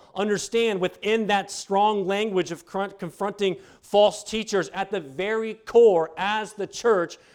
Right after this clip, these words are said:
we still rejoice in the resurrection of our Savior.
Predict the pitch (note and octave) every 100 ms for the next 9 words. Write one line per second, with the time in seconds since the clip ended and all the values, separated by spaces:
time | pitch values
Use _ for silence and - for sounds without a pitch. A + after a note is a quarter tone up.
0 | - G3 - - G#3+ G#3+ A3 G3+ G3+ D#3
1 | - A3 A#3 F3+ D#3+ F3+ E3+ E3 F3+ F3
2 | F3 F#3 F#3 - D3+ C#3 - _ - C#3+
3 | C#3+ C#3+ C#3 - E3 D3 B2 G#2+ F#2+